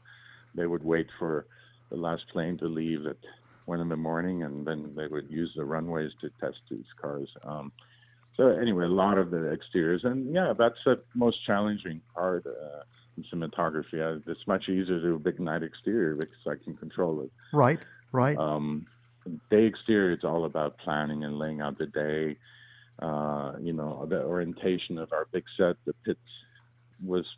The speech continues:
Speaker 1: tied into the orientation of the runway, so I couldn't really position it where it would have been ideal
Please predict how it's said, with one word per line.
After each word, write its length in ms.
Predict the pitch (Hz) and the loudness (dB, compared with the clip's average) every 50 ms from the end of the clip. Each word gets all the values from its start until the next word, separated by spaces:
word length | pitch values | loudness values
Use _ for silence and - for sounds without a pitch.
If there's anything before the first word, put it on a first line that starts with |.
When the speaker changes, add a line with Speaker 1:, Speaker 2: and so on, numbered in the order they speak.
| _ _ _ _ - - | _ _ _ _ -6 -2
Speaker 1:
tied 240 | - 98 92 92 | 0 2 2 2
into 340 | 90 90 87 82 - - 95 | 2 0 -2 -2 -2 -2 -2
the 120 | 82 87 85 | 0 0 0
orientation 640 | 85 85 80 80 82 - - 87 85 80 - 90 | 0 0 -2 -4 -4 -2 -2 -2 -2 -2 -4 -6
of 80 | 80 73 | -6 -4
the 80 | 80 82 | -4 -2
runway, 560 | 80 90 90 92 90 82 78 71 76 82 82 - | -2 0 -2 -2 -2 -2 -2 -2 -2 -4 -6 -8
so 120 | - 76 71 | -8 -6 -6
I 100 | 73 73 | -6 -6
couldn't 260 | - - 87 85 85 | -4 -6 -6 -4 -4
really 320 | 80 78 85 82 73 71 - _ _ - - - - - - _ _ _ _ _ | -4 -4 -4 -4 -6 -8 -10 _ _ -20 -20 -20 -20 -20 -20 _ _ _ _ _
position 480 | - 98 90 78 95 98 90 - 95 87 | -4 -4 0 2 2 2 2 0 -2 -2
it 160 | 82 80 73 - - - - - _ _ _ _ _ _ _ _ - | -2 -4 -6 -10 -16 -20 -20 -20 _ _ _ _ _ _ _ _ -8
where 200 | 92 92 87 82 | -4 -2 -2 -2
it 60 | 80 | -2
would 180 | 76 76 78 78 | -2 -4 -4 -4
have 120 | 78 71 | -4 -4
been 160 | - 82 80 76 | -4 -4 -4 -4
ideal 420 | 76 78 78 - 82 76 78 73 | -4 -6 -6 -4 -4 -4 -4 -4